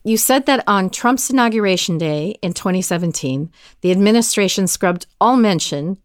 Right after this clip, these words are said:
of L G B T Q people from the websites of the White House. And then in February, withdrew guidance from the D O J about how schools have to protect transgender students. So it's clear that this was top priority for them.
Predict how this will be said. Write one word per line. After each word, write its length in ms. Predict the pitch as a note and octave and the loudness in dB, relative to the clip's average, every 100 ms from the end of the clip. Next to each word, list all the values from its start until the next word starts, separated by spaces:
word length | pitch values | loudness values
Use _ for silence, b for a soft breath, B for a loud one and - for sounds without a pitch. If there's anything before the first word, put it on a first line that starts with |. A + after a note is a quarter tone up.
| - | -2
of 240 | E3+ E3+ | -2 -2
L 140 | - F#3 | -2 0
G 160 | F3+ | 0
B 160 | F3+ E3+ | 0 -2
T 200 | - E3 | -2 -4
Q 200 | - D#3+ | -4 -4
people 320 | - D3+ D#3 | -4 -4 -4
from 240 | - E3 | -2 -2
the 100 | E3 | 0
websites 480 | D#3 D#3 - D#3 D3+ | 0 -2 -2 -2 -2
of 140 | - D3 | -4 -2
the 60 | |
White 240 | D3 C#3 C#3 | 0 0 -2
House. 320 | C3+ C#3 - b b b | -4 -4 -10 b b b
And 160 | - G#3+ | 0 2
then 160 | B3+ B3 | 2 2
in 140 | F#3+ | -2
February, 800 | - B3+ E4 G3+ D#3+ D3+ D3+ D3 _ _ | -2 0 0 0 0 0 -2 -4 _ _
withdrew 500 | F3 E3 - F3 G#3 | -4 -4 -4 0 2
guidance 480 | C4+ G3+ F3 E3+ D#3+ | 4 2 2 -2 -6
from 200 | - F3 | -4 -4
the 80 | E3+ | -4
D 200 | E3 E3 | -4 -2
O 60 | E3 | -2
J 480 | - F#3+ F#3 D3+ - | -2 -2 -2 -4 -6
about 260 | E3 E3+ E3 | -6 -4 -2
how 80 | |
schools 480 | E3 - E3+ D#3+ D#3 | -4 -4 -4 -4 -4
have 200 | - D#3 | -6 -8
to 80 | - | -6
protect 420 | - D#3+ - - | -8 -8 -8 -10
transgender 560 | - D#3 C3 - C3 C3 | -6 -4 -4 -6 -8 -6
students. 440 | - C3 - - - B B | -6 -6 -8 -12 -12 B B
So 200 | - A3 | -2 0
it's 140 | A3 | 0
clear 300 | - - D#4 | -2 0 2
that 160 | A3+ G3 | 2 2
this 200 | F#3 - | 0 0
was 200 | E3 - | -2 -2
top 480 | - - - A3+ - | -8 -6 0 0 0
priority 560 | - E3 F3+ G3 D3 C3+ | -4 0 2 2 0 -4
for 160 | - | -8
them. 300 | C#3 A2 C3+ | -10 -8 -10